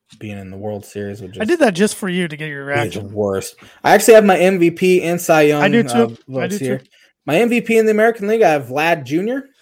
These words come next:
Speaker 2: We agree.
Speaker 1: And in the National League, I have Trey Turner winning it for the Dodgers.
Speaker 2: I have Juan Soto.
Speaker 1: Hmm.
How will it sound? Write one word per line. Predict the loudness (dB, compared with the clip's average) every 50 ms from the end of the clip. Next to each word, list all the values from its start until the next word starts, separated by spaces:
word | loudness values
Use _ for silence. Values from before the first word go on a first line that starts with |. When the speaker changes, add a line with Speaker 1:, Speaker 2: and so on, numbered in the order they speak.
| _ _ _ _ _ -8
Speaker 2:
We | -6 -4 -2
agree. | -2 0 2 2 2 2 0 -2 -4 _ _ _ _ _ _ _ _ _ -20 -20 _ _ _ _ _ _ -10
Speaker 1:
And | -6 -4 -2 -2
in | -2 -2 -2
the | -2
National | -2 0 0 0 0 0 -2 -4 -4 -2
League, | -2 -2 0
I | 0 2 2 2
have | 2 0 -4
Trey | -10 -10 -6 -4 -4 -4
Turner | -4 -6 -12 -12 -10 -10 -8 -8 -8 -10
winning | -10 -12 -12 -12 -14
it | -16 -16
for | -14 -14 -12
the | -10 -8
Dodgers. | -8 -6 -6 -6 -8 -8 -12 -18 -18 -20 -20 -20 -20 _ _ -4
Speaker 2:
I | -4
have | -2 0
Juan | 2 2 2 2 0
Soto. | 0 -2 -2 -2 -2 -4 -10 -14 _ _ _ _ _ _ _ _ _ _ _ -20
Speaker 1:
Hmm. | -20